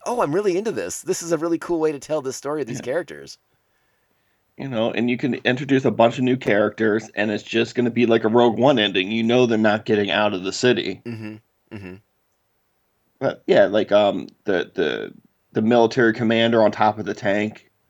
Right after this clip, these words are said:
Speaker 2: calling the airstrikes awesome.
Speaker 1: Yeah.
Speaker 2: The
Speaker 1: Well
Speaker 2: mother who finally finds her daughter only
Speaker 1: Oh,
Speaker 2: to
Speaker 1: yeah.
Speaker 2: be smushed.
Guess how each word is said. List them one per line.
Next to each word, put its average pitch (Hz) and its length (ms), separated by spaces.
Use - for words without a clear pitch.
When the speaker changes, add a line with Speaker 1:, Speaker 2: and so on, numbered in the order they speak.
Speaker 2:
calling 104 340
the 90 80
airstrikes 110 600
awesome. 107 600
Speaker 1:
Yeah. 107 280
Speaker 2:
The 113 80
Speaker 1:
Well 123 60
Speaker 2:
mother 123 220
who 123 100
finally 123 520
finds 117 320
her 117 120
daughter 113 720
only 110 340
Speaker 1:
Oh, 117 120
Speaker 2:
to 101 100
Speaker 1:
yeah. - 80
Speaker 2:
be 101 600
smushed. 120 640